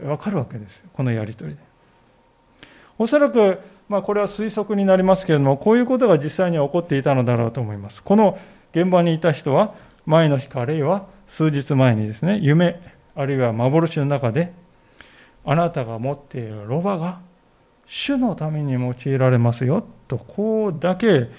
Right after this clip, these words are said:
告げられていたんだと思うんですね。で、そのことがこの人の頭の中で、「主のために用いられるんだ」。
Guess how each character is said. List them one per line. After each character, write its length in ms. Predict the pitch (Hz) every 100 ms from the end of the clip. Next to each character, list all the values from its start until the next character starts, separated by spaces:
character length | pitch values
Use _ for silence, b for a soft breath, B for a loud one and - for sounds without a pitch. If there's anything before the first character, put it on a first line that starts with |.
| B B B _
告 200 | - 143
げ 100 | 135
ら 140 | 127
れ 120 | 110
て 140 | 104 113
い 60 |
た 160 | 104 117
ん 60 | 98
だ 120 | 95
と 120 | -
思 160 | 147 151
う 20 |
ん 80 | 160
で 60 |
す 80 | -
ね。 280 | 147 240 - - _ _ _ _ _ _ _ _ _ b b b b b b -
で、 80 | 156
そ 120 | 226
の 80 | 240
こ 100 | 247
と 60 |
が 120 | 226 180
こ 100 | 202
の 80 |
人 160 | 202 190
の 80 | 165
頭 320 | 160 185 185
の 60 | 180
中 200 | 175 127
で、 60 |
「主 220 | 123 - 196
の 140 | 170
た 140 | 151
め 120 | 135 127
に 60 |
用 160 | 117 117
い 220 | 117 156
ら 140 | 170
れ 60 | 180
る 100 | 180
ん 100 | 143
だ」。 160 | 151